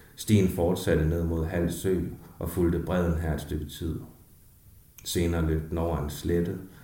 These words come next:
Der stod et par biler på en parkeringsplads. Jeg krydsede asfalten og fortsatte. I de næste timer kom jeg igennem et par små jyske landsbyer. Skelhøje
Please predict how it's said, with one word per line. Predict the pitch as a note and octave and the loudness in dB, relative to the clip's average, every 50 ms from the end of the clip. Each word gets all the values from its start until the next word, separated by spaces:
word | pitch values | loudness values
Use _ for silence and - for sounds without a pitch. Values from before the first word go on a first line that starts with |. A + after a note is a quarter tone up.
| - - | -10 -6
Der | E2 | -6
stod | D#2+ - G#2+ G2 F#2 | -2 0 2 2 2
et | F2+ | 2
par | - F2 E2+ - | 0 -2 -2 2
biler | G#2+ G#2+ F#2+ F2 E2 D#2+ - | 2 2 4 4 2 0 0
på | - F2+ | 0 -2
en | E2+ E2+ | -2 -2
parkeringsplads. | E2 D#2+ - - A2+ G#2+ G2+ G2 - - - F2+ F2+ F2+ E2+ E2+ - - - - - - - - - - | -2 -4 -4 0 2 2 2 2 0 -4 -6 -4 -4 -4 -4 -4 -8 -14 -18 -20 -20 -20 -20 -20 -16 -12
Jeg | - - | -10 -2
krydsede | - G#2+ G2+ F#2+ - G#2 F#2 - | 2 2 2 2 2 2 0 2
asfalten | - F#2 F2+ - - G2 D2+ D2 D2 D2 D2 - D2+ D#2+ D#2+ D2+ | 0 0 -2 -4 -2 -2 0 0 -2 -4 -6 -6 -6 -6 -6 -8
og | D2+ | -10
fortsatte. | - - D#2 E2 E2 E2 - - F2 C#2 C2+ - - E2 - - - - - - - - - - - - - - - - - - - - - - - - - - - - - - - - - - - - - - - - - - - - - | -8 -4 -2 -2 -2 -4 -4 -4 -4 -4 -2 -4 -4 -6 -8 -12 -16 -20 -20 -20 -20 -20 -20 -20 -20 -20 -20 -20 -20 -20 -20 -20 -20 -20 -20 -20 -20 -20 -20 -20 -20 -20 -20 -20 -20 -20 -20 -20 -20 -20 -20 -20 -20 -20 -20 -20 -20 -12 -6
I | - - | -4 0
de | G2 F#2+ | 0 2
næste | F#2+ G2+ G#2 G#2 - - - | 4 6 4 4 2 0 -4
timer | - - G#2 G#2 G#2 G#2+ A2 | -2 2 4 6 8 8 8
kom | G#2+ G#2+ G2+ F2+ | 6 4 2 2
jeg | F2+ F2+ | 2 2
igennem | F2+ E2+ F#2+ F#2+ G2 F#2+ F#2+ F2 D#2 | 2 2 0 0 0 0 0 0 0
et | - - - | -2 -4 -6
par | - - | -8 -8
små | - - G2+ F#2+ F#2+ F#2 E2 F2+ | -4 -2 0 0 2 2 2 2
jyske | F2+ F2 - - F#2+ | 0 0 0 0 0
landsbyer. | F2+ F2+ F2+ F2+ E2+ E2+ F2 - - F#2+ E2 D2+ C#2+ C#2 - - - - | 2 2 2 0 0 -2 -4 -8 -6 -6 -4 -4 -4 -6 -8 -12 -14 -14
Skelhøje | - - - G2 F#2 F#2 - - F2+ F2 F2+ F2+ F#2+ G2+ | -14 -4 0 2 2 2 2 0 0 0 0 2 2 2